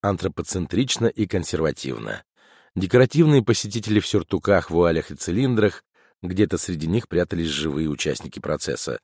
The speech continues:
Судья мультигендерного дизайна Сальватор Мунди, в целом по мотивам Леонардо, с таким же, как на полотне, хрустальным шаром, но с укороченной бородой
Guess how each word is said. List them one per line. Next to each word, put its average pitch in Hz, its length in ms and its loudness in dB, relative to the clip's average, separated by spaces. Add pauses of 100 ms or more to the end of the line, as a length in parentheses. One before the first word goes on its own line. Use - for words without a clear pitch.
(460)
Судья 127 680 4
мультигендерного 90 920 0
дизайна 80 580 0 (180)
Сальватор 82 540 0
Мунди, 117 500 0 (340)
в - 100 -20
целом 147 360 6
по 110 120 0
мотивам 110 440 4
Леонардо, 95 840 2
с - 80 -12
таким 117 300 0
же, 95 140 -2
как 80 180 -6
на 80 80 -4
полотне, 85 360 -2
хрустальным 76 500 -4
шаром, 120 400 0 (440)
но 131 120 2
с - 140 -2
укороченной 95 600 0
бородой 78 540 0